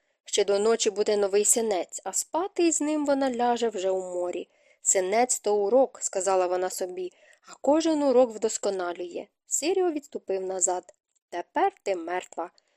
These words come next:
Ар'я скривила мармизу. «Ви мухлювали», гаряче заперечила вона.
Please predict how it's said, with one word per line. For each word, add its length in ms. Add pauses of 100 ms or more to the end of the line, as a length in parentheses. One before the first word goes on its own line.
(140)
Ар'я 360
скривила 540
мармизу. 640 (380)
«Ви 280
мухлювали», 920
гаряче 400
заперечила 640
вона. 400